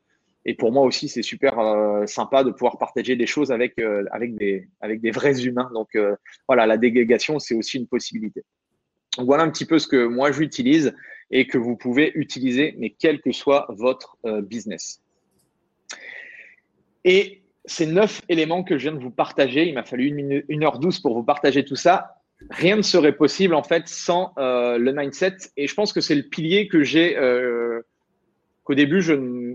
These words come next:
enfin, je ne, j'avais aucune notion de ça, que je comprenais le moins quand on a commencé à m'expliquer un petit peu, parce que pour moi, euh, l'état d'esprit, tout ça, la psychologie, euh, c'était des choses, euh, vraiment trop abstraites,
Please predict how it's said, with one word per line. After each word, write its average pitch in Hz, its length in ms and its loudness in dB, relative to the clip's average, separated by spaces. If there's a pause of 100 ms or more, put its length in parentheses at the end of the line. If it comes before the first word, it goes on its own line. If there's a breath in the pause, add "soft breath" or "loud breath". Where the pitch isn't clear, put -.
(160)
enfin, 120 160 -2
je 131 100 -8
ne, 123 240 -6 (400)
j'avais 113 240 -2
aucune 139 560 0
notion 143 460 2
de 117 100 2
ça, - 300 0 (280 loud breath)
que 131 100 2
je 131 160 6
comprenais 160 640 4
le 139 160 8
moins 143 320 0
quand 135 240 -8
on 113 60 -6 (100)
a 123 80 -2
commencé 147 360 -4
à 147 60 0
m'expliquer 131 460 -6
un 131 80 -4
petit 120 140 -14
peu, 151 120 0
parce - 160 -8
que 131 80 0
pour 127 180 -2
moi, 139 340 4
euh, 117 40 2 (320 soft breath)
l'état 135 240 2
d'esprit, 156 480 2
tout - 140 -14
ça, 151 200 2
la 143 100 2
psychologie, 147 800 0
euh, 139 40 2
c'était 127 280 -10
des 127 100 -2
choses, 135 260 -4
euh, 110 360 -2
vraiment 127 400 -4
trop 131 240 -2
abstraites, 143 400 0